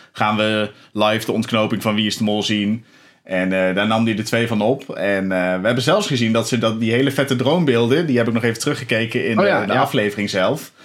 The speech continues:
Speaker 1: Want ja, wij stonden daar natuurlijk, ehm, toen die droombeelden geschoten werden. En een leuk detail is, de, de beelden zijn, eh, achterstevoren gedraaid. Dus,
Speaker 2: Ja, klopt.
Speaker 1: ehm, volgens mij zie je in de aflevering zo dat,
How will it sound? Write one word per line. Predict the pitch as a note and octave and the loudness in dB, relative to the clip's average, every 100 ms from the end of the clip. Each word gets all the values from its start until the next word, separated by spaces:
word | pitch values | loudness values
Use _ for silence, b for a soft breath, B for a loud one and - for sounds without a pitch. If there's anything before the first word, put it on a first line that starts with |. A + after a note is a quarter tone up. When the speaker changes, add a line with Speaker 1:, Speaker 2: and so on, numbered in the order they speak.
| B B B | B B B
Speaker 1:
Want | G#2+ | 0
ja, | A2 G2 | 0 0
wij | G#2 | -2
stonden | - B2 B2+ | 0 2 2
daar | A2+ F#2+ | 2 0
natuurlijk, | G2 - G2+ G2 G2 G#2+ | -2 -2 0 0 0 0
ehm, | G2 F#2+ F#2 F#2 F#2 G2 - B B | 0 2 2 2 0 -4 -8 B B
toen | A#2 | -6
die | G#2 | -4
droombeelden | G2+ A2 A#2 G#2+ G2 F#2 F#2 G2 | -2 0 0 0 0 0 -2 -2
geschoten | - A2+ A#2 G2 | -2 -2 -2 -2
werden. | F2 E2+ B2 E3 _ b b b b | -4 -2 -4 -6 _ b b b b
En | C3+ C#3 | 0 2
een | C3+ | 2
leuk | D3 C#3 | 2 2
detail | B2 G3 E3+ C3 | 0 2 2 4
is, | A2+ C3+ - C3+ B2+ - | 2 0 -2 -4 -4 -6
de, | C3+ B2 A#2 | -2 0 2
de | A#2+ | 2
beelden | A#2 F3+ D#3 | 2 4 4
zijn, | B2 A#2+ A#2+ B2+ - - | 2 4 4 2 -2 -6
eh, | B2 A#2+ | -2 0
achterstevoren | C#3 - B2+ A#2+ G#3 E3 - | 0 -2 -4 0 2 2 0
gedraaid. | A#2 G2 F#2 G2+ - | -2 0 0 -2 -2
Dus, | A2+ A2+ | -2 0
Speaker 2:
Ja, | D#3+ F#3 - | -2 -2 -6
klopt. | - F3 - | -2 0 2
Speaker 1:
ehm, | A#2+ A#2 A#2 A2+ A#2 A#2 | 4 4 4 2 0 0
volgens | B2+ C3+ C3+ | 0 0 0
mij | C#3+ D3 D3+ | 2 2 2
zie | D#3 C#3 | 0 0
je | |
in | A#2 | 2
de | B2 | 2
aflevering | D3 F#3 G3 E3+ D3 | 2 2 0 0 0
zo | C3+ C3 | 2 2
dat, | C3 A#2 - | 2 0 -10